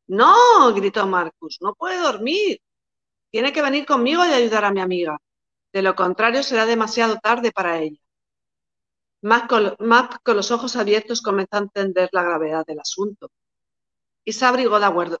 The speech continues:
de acuerdo con la estación del año. Para que sus alas no se quedasen congeladas por el camino, las cubrió con un poquito de alcohol. A lomos de Marcus llegó rápidamente al encuentro de Pasífae. Mac estudió cuidadosamente la red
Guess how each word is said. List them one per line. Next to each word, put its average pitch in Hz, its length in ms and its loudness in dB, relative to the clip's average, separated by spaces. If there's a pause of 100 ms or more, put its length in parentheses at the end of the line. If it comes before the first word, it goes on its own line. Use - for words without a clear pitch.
de 202 120 -2
acuerdo 196 320 -2
con 214 100 -2
la 185 60 -4
estación 156 340 -10
del 160 140 -4
año. 220 300 0 (840)
Para 190 220 -4
que 196 100 -8
sus 202 220 -8
alas 302 260 -2
no 262 80 -2
se 269 140 -6
quedasen 247 360 -2
congeladas 233 680 -2
por 165 100 -12
el 165 100 -10
camino, 190 480 -4 (100)
las 190 220 -10
cubrió 220 300 -2
con 233 160 -2
un 196 100 -4
poquito 165 380 -6
de 151 60 -8
alcohol. 147 340 -14 (1000)
A 165 120 -2
lomos 202 320 0
de 190 80 0
Marcus 226 460 0
llegó 180 260 0
rápidamente 196 560 -2
al 180 80 -4
encuentro 185 480 -4
de 175 100 -4
Pasífae. - 600 -12 (840)
Mac 214 360 0
estudió 220 420 -2
cuidadosamente 196 760 -2
la 165 140 -4
red 247 220 -2